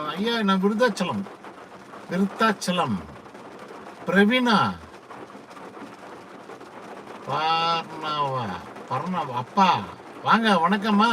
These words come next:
வாங்கம்மா. உங்களுக்கு க-, கமெண்ட் போடு, கமெண்ட் போடுங்க. உங்க பேர் போடுங்கப்பா. அப்பான்னு கூப்பிடுறீங்க.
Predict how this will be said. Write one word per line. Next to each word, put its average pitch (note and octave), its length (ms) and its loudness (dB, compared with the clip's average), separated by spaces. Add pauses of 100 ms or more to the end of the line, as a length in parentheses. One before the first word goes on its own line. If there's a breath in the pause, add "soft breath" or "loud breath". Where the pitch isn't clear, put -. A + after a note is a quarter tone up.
(120)
வாங்கம்மா. G3+ 500 4
உங்களுக்கு E3+ 400 -4
க-, E3 200 -2
கமெண்ட் G3+ 260 4
போடு, F#3 140 2
கமெண்ட் F#3+ 300 2
போடுங்க. E3+ 280 0
உங்க E3 120 -6
பேர் A3 240 0
போடுங்கப்பா. C3 480 -6 (2000)
அப்பான்னு C4 1000 8
கூப்பிடுறீங்க. C#3 520 -2